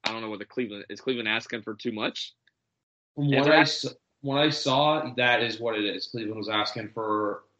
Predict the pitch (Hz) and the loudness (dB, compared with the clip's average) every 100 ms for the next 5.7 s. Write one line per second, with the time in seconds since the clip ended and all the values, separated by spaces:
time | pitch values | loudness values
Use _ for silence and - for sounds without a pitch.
0 | _ _ _ - 131 127 127 127 123 117 | _ _ _ 2 4 4 4 4 4 4
1 | 120 113 107 113 117 - 110 110 104 - | 4 4 2 4 4 4 -4 -4 -6 -2
2 | 107 104 104 101 95 - _ _ _ _ | 0 0 -2 -4 -4 -8 _ _ _ _
3 | _ _ _ _ _ _ _ _ 156 170 | _ _ _ _ _ _ _ _ 2 4
4 | 196 190 190 175 160 190 190 165 151 135 | 4 4 2 2 2 0 -4 -2 -2 0
5 | 139 135 127 107 113 95 | -2 -4 -4 -8 -8 -10